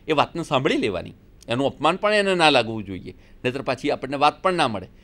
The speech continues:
પણ એની વાતો સાંભળીને પછી યોગ્ય સમયે આપણે જાતે એનું નિદર્શન કરવું, જાતે એની ગુપ્ત તપાસ કરાવવી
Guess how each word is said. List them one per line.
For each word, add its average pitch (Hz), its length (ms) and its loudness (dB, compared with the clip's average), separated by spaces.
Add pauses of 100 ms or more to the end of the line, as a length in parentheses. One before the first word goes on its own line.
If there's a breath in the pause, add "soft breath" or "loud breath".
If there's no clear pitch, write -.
(220 soft breath)
પણ 156 80 2
એની 160 140 4
વાતો 127 300 0
સાંભળીને 147 640 0 (220 soft breath)
પછી 151 360 0 (140 loud breath)
યોગ્ય 175 300 2
સમયે 180 640 0
આપણે 143 200 0
જાતે 120 380 2
એનું 226 220 2
નિદર્શન 131 500 -2
કરવું, 110 360 -6 (220 soft breath)
જાતે 131 380 6
એની 170 160 2
ગુપ્ત 135 280 -8
તપાસ 160 440 0
કરાવવી 104 440 2